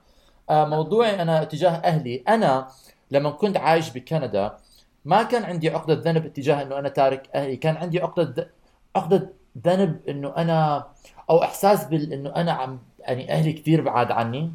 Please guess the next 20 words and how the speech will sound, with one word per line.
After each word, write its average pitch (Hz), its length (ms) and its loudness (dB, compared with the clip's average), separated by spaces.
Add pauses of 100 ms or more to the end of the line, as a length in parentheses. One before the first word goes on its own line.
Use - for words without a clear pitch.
(480)
و-، 123 60 0
و-، 123 540 2
وأنا 156 400 2
عم، 123 280 -2
يعني، 123 140 -4
في 160 100 -2
شغلات 160 300 2
عم - 80 -6
بتصير 156 320 0
بحياتهم 139 560 0
أنا 143 380 2 (480)
ما 127 140 2
عندي 139 380 0
أي 143 100 6
علم 110 240 0
فيها. 107 360 -4 (180)
فكنت 156 220 2
حاسس 175 320 0
إنه 151 260 -4
أنا 165 420 4